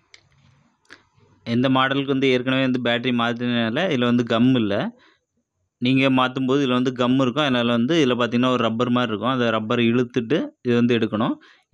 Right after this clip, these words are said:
இதே மாதிரி நிறைய வீடியோ வந்து நம்ம சேனல்ல வந்து அப்டேட் ஆயிட்டு இருக்கும். அதை வந்து பார்த்துருங்க. இந்த பேட்டரி, புது பேட்டரியா மாத்துறீங்க அப்படின்னா, எப்படி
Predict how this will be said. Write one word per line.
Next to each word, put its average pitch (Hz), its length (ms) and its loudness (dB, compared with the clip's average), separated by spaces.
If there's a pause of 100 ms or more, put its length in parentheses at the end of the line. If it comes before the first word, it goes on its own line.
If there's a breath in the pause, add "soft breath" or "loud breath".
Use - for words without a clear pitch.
இதே 135 180 2
மாதிரி 147 240 0
நிறைய 131 240 0
வீடியோ 131 200 0
வந்து 135 140 -2
நம்ம 127 240 0
சேனல்ல 123 340 -2
வந்து 131 180 -2
அப்டேட் 123 420 -2
ஆயிட்டு 113 200 -2
இருக்கும். 139 240 -2 (420 soft breath)
அதை 123 60 2 (100)
வந்து 131 200 0
பார்த்துருங்க. 123 440 -2
இந்த 131 180 -2
பேட்டரி, 120 320 -4
புது 131 220 -6
பேட்டரியா 131 340 -2
மாத்துறீங்க 120 380 -4
அப்படின்னா, 117 280 -4
எப்படி 123 160 -4